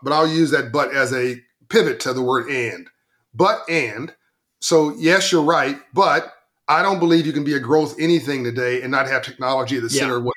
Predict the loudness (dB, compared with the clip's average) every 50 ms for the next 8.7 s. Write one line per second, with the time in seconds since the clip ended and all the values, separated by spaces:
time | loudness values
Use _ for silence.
0 | -8 -14 -14 -14 -14 -14 -16 -16 _ _ _ -8 -8 -8 -10 -12 _ _ -2 0
1 | 0 0 0 -6 -8 -8 -2 2 2 2 4 2 0 -2 -4 -8 -14 -10 -4 0
2 | 2 2 2 2 2 0 0 -2 -4 0 2 2 4 4 4 2 2 2 0 0
3 | 0 0 0 0 2 2 0 0 0 0 -4 0 2 2 2 2 -2 -6 _ _
4 | _ _ _ _ 0 0 0 0 -4 -8 -6 0 2 2 4 4 4 4 2 -2
5 | -6 -10 -10 -10 -10 -10 -10 -12 -14 -16 -20 -20 _ -6 -4 -2 0 2 0 0
6 | -2 -4 -12 -2 2 2 2 4 2 2 0 2 0 0 -2 -2 0 0 2 2
7 | 2 0 0 -2 -2 -2 -2 -2 -2 -2 -4 -2 -2 0 0 -2 -4 -6 -6 -4
8 | -2 -2 -2 -2 -4 -6 -6 -6 -6 -6 -10 -16 -18